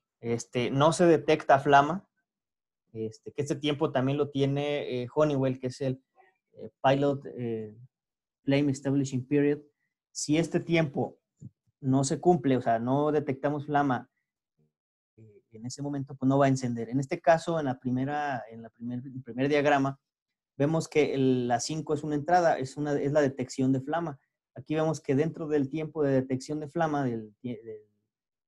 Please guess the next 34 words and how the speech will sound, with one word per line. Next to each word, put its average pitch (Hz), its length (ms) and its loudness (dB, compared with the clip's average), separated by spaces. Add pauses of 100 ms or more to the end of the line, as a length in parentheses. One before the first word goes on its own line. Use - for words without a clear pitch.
tiempo 135 300 2
de 127 120 4
seguridad 123 440 -4
de, 135 160 0
durante 127 340 -4
el 135 80 0
arranque, 135 480 -4 (520)
se - 200 0
detectó 139 440 2
flama 170 320 2
y, 151 120 -6
por 139 200 -2
lo 139 160 2
tanto, 160 600 -2
nos 131 200 -4
va 139 80 0
a - 20 0
mandar 143 320 0
una 147 160 -4
señal 131 300 0
de 131 100 4
run. 147 360 0 (760)
Esta 123 180 -20
señal 139 160 -6
de 147 60 2
run 147 160 0
es, 139 100 -8
quiere 139 200 -2
decir 131 180 -6
que, 123 180 -8 (400)
pues, 113 300 0
se 123 80 -2
encendió 123 480 4
el, 127 340 0